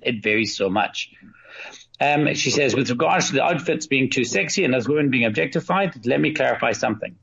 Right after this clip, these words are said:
I never work a job unless I'm happy with the outfit. When I do grid work, I'm always a hundred percent comfortable with what I wear, and I do not feel any more objectified wearing what I do on the grid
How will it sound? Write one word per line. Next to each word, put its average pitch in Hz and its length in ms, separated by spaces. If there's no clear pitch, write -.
I 117 120
never 185 360
work 143 440
a 143 80
job 123 320
unless 117 260
I'm 123 120
happy 117 240
with 113 100
the 107 80
outfit. - 480
When 127 180
I 156 100
do 143 200
grid 127 220
work, 170 200
I'm 117 140
always 151 240
a 123 60
hundred 196 240
percent 165 260
comfortable 131 320
with 95 160
what 196 140
I 170 60
wear, 120 200
and 113 80
I 101 80
do 113 140
not 147 240
feel 120 200
any 208 280
more 156 160
objectified 123 540
wearing 113 200
what 131 160
I 131 80
do 120 160
on 104 80
the 107 80
grid 165 320